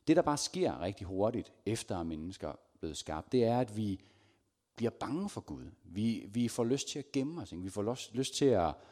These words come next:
at flygte væk, og vi får også lyst til på en eller anden måde selv at bestemme. Vi tænker, "Ah, det er lidt irriterende det her med, at der skal være en Gud. Kan jeg ikke bare selv, kan jeg ikke bare selv være Gud?" Det er det, som man læser helt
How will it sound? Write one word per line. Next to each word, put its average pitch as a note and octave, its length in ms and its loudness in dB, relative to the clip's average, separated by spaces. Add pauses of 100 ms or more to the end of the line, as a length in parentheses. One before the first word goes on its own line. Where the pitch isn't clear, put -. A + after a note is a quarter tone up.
(500)
at G2 220 6
flygte A2+ 540 0
væk, F3 300 2
og G2 80 -4
vi G#2+ 80 -4
får A#2 180 2
også C#3+ 180 -2
lyst C#3 200 2
til - 80 -4
på - 120 -2
en B2 40 2
eller A#2+ 100 2
anden A#2 60 2
måde A#2+ 100 2
selv D3+ 300 0
at B2+ 60 -2
bestemme. D#3+ 440 -2
Vi G2+ 80 -4
tænker, A2 320 -4
"Ah, A2+ 360 -8
det - 80 -12
er A#2 40 -8
lidt C#3 120 -12
irriterende C3+ 360 -4
det F2+ 40 -6
her F#2 60 -4
med, F#2+ 60 -2
at F#2 60 -2
der F#2+ 60 -6
skal - 100 -8
være G#2 80 0
en G2 60 -4
Gud. A#2+ 180 -2
Kan - 60 -14
jeg - 40 -10
ikke - 100 -6
bare C#3+ 100 0
selv, F3 320 2 (540)
kan - 40 -8
jeg B2+ 60 4
ikke C3 100 -2
bare C#3 120 -2
selv E3 260 -2
være F2+ 120 -2
Gud?" C#2+ 220 -8 (680)
Det D#3 60 4
er - 20 6
det, F3 100 10
som D#3+ 120 0
man C3+ 80 6
læser C#3+ 220 8
helt D3 320 0